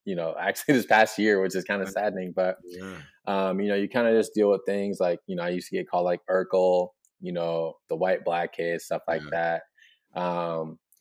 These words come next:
Speaker 1: so mentally as a kid, you're trying to figure out, one, where you fit in, where you belong, your identity, stuff like that. Um, and it does affect your mental health a little bit, you know, as you get older. Um,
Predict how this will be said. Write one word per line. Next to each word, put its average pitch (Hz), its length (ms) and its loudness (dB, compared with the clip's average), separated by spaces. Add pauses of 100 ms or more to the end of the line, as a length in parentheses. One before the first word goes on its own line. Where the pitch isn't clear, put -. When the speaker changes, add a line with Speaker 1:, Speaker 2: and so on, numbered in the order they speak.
Speaker 1:
so 104 160 2
mentally 139 560 4
as 104 140 2
a 98 80 0
kid, 117 300 4
you're 104 120 2
trying 101 400 -2
to 95 260 -2
figure 110 280 0
out, 90 100 2
one, 104 180 2
where 101 100 2
you 98 100 0
fit 95 220 -2
in, 92 320 -2
where 95 120 0
you 95 80 0
belong, 90 580 -2 (460)
your - 120 -2
identity, 98 540 2
stuff - 340 -2
like 90 240 -2
that. 90 340 0 (500)
Um, 87 520 -4
and 113 100 2
it 120 80 4
does 107 240 6
affect 104 300 -2
your 101 80 2
mental 92 280 -2
health 92 320 0 (100)
a - 40 -2
little 92 220 0
bit, 92 340 -2
you 95 100 -8
know, 90 100 -2
as 90 120 -4
you 85 60 -10
get 87 120 -4
older. 87 440 0 (960)
Um, 87 600 -4